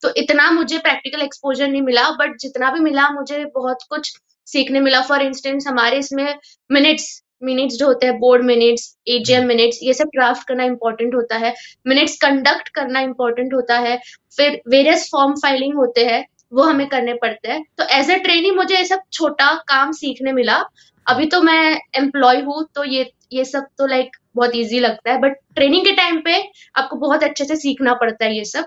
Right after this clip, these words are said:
Speaker 2: हम्म।
Speaker 1: Like, it's, uh, root for you। एक
Speaker 2: हम्म।
Speaker 1: सीएस का रूट होता है, ड्राफ्टिंग करना, कम्युनिकेशन करना, वो सब आपको ट्रेनिंग पीरियड में सीखने मिलता है।
Speaker 2: हम्म, राइट। अच्छा, एक बात मुझे बताइए कि अभी आप कहाँ पे जॉब कर रहे हैं? Exactly Tata Capital में ही है या जॉब शिफ्ट कर दिया आपने अपनी?
Speaker 1: नहीं सर, मैंने शिफ्ट कर दिया है। अ,
Speaker 2: हम्म।
Speaker 1: it's a,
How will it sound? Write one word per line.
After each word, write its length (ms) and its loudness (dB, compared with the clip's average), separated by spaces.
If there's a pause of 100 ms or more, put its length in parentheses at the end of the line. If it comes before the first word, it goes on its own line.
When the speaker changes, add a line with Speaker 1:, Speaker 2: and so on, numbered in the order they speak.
(280)
Speaker 2:
हम्म। 280 -20
Speaker 1:
Like, 140 -2
it's, 380 -4 (320)
uh, 220 4
root 200 6 (120)
for 200 2
you। 100 -8 (540)
एक 100 -8
Speaker 2:
हम्म। 80 -16
Speaker 1:
सीएस 260 -2
का 140 2
रूट 240 0
होता 220 0
है, 100 0
ड्राफ्टिंग 640 -2
करना, 560 -4
कम्युनिकेशन 640 0
करना, 380 -2
वो 180 0
सब 200 2
आपको 260 0
ट्रेनिंग 380 0
पीरियड 220 2
में 80 0
सीखने 380 -14
मिलता 280 -14
है। 80 -16 (200)
Speaker 2:
हम्म, 320 -12 (240)
राइट। 200 -12 (300)
अच्छा, 160 -10 (120)
एक 120 -12
बात 140 -8
मुझे 120 -6
बताइए 240 -2
कि 120 -6
अभी 260 -2
आप 140 -4
कहाँ 240 -4
पे 200 0
जॉब 260 -4
कर 160 -4
रहे 140 -2
हैं? 160 -8
Exactly 400 -6
Tata 200 -6
Capital 260 -6
में 160 -4
ही 60 -2
है 100 -2
या 140 -2
जॉब 280 -4
शिफ्ट 240 -16
कर 120 -10
दिया 200 -8
आपने 200 -14
अपनी? 220 -20
Speaker 1:
नहीं 460 -6
सर, 180 2
मैंने 200 4
शिफ्ट 260 0
कर 180 0
दिया 280 4
है। 300 4
अ, 120 0
Speaker 2:
हम्म। 320 4
Speaker 1:
it's 220 -6
a, 80 0